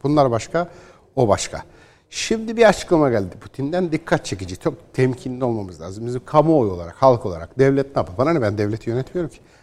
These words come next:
Biz halk olarak sorumluluğumuzu yerine getiriyoruz. Medya sorumluluğumuzu. Diyoruz ki, "Dikkatli olun." Diyor ki Putin, e, "Türkiye Karabağ konusunda Azerbaycan'ı hep destekledi ancak uluslararası hukuku hiç çiğnemedi." diyor.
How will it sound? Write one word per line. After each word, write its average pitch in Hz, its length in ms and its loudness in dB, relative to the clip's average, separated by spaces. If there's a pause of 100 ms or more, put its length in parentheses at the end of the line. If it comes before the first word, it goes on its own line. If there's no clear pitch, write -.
(160)
Biz 202 140 -4
halk 220 240 8
olarak 151 380 4 (280)
sorumluluğumuzu 185 680 4
yerine 165 260 8
getiriyoruz. 101 400 -4
Medya 120 280 2
sorumluluğumuzu. 98 400 -10
Diyoruz 196 200 2
ki, 160 120 -6
"Dikkatli 202 480 2
olun." 185 260 8 (240)
Diyor 190 240 10
ki 175 140 -8
Putin, 143 420 0 (960)
e, 143 460 10
"Türkiye 185 640 8 (220)
Karabağ 170 460 10
konusunda 160 420 4
Azerbaycan'ı 156 560 8
hep 175 160 4
destekledi 175 540 4
ancak 180 480 6
uluslararası 190 560 4
hukuku 196 300 -6
hiç 202 120 -4
çiğnemedi." 151 720 4
diyor. 76 200 -12